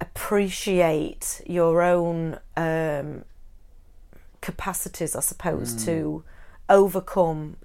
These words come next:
Speaker 1: to, um, recover, to begin to survive and thrive from
Speaker 2: Sure.
Speaker 1: because you can.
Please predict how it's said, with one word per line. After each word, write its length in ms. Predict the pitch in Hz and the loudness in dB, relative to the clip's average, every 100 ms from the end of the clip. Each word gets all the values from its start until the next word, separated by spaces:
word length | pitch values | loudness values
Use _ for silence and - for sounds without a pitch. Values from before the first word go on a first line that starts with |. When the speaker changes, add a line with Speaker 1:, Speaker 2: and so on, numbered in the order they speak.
| - | -6
Speaker 1:
to, 460 | - 170 156 151 160 - - - - - - | -2 -2 -2 -6 -10 -16 -20 -20 -20 -20 -2
um, 720 | 170 165 160 156 147 147 - - | 0 2 0 -2 -6 -10 -12 -12
recover, 760 | - 175 170 - 190 170 160 156 | -2 0 0 -4 -4 0 0 0
to 560 | 160 - 175 170 165 165 - - - - - - - - 170 | -4 -4 -2 0 -2 -6 -10 -16 -16 -18 -20 -20 -20 -18 -4
begin 340 | 202 269 294 | 2 4 2
to 380 | - 262 247 - | 4 6 6 6
survive 720 | - 196 190 208 214 208 214 214 | 2 4 4 4 4 2 0 0
and 300 | 196 208 190 | 0 0 -4
thrive 640 | - 196 185 190 190 185 - | 0 4 6 6 2 -2 -14
from 540 | - 165 117 98 90 - | -2 0 0 -2 -10 -14
Speaker 2:
Sure. 240 | - 98 92 - | -14 -14 -14 -4
Speaker 1:
because 460 | 208 - 220 202 | -2 2 0 0
you 60 | 220 | -6
can. 480 | - 220 190 156 | -2 -2 0 -2